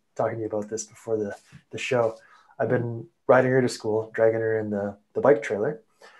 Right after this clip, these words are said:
And one day I was gonna, I was trying to change my seat, my saddle, 'cause, uh, I, I had a new saddle that I wanted to put on there.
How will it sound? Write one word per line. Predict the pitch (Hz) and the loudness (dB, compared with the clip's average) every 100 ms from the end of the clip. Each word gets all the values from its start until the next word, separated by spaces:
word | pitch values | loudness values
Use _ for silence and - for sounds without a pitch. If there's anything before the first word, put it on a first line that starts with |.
| - _ | -20 _
And | 131 120 | -6 2
one | 151 165 | 4 8
day | 135 | 8
I | 117 | 6
was | 110 | 4
gonna, | 123 113 | 2 0
I | 117 | -2
was | 117 | 0
trying | 160 147 | 2 2
to | |
change | - 147 135 | 0 -2 -2
my | 110 | -6
seat, | - - 170 - - _ - | -6 -2 -4 -6 -16 _ -14
my | 110 | -6
saddle, | - 120 123 87 - _ _ _ _ _ _ | 2 4 4 -2 -12 _ _ _ _ _ _
'cause, | 123 104 | -6 0
uh, | 110 104 98 101 _ _ _ _ _ _ _ - | 2 4 0 -4 _ _ _ _ _ _ _ -8
I, | - | -2
I | 107 104 107 104 95 | 0 -2 -2 -4 -2
had | 131 110 | -4 -4
a | |
new | 110 104 | -6 -6
saddle | - 107 104 | -2 0 0
that | 104 | -2
I | 98 | -6
wanted | 98 101 - | -6 -8 -12
to | |
put | - 92 | -10 -2
on | 110 120 | 0 0
there. | 101 135 | -4 -8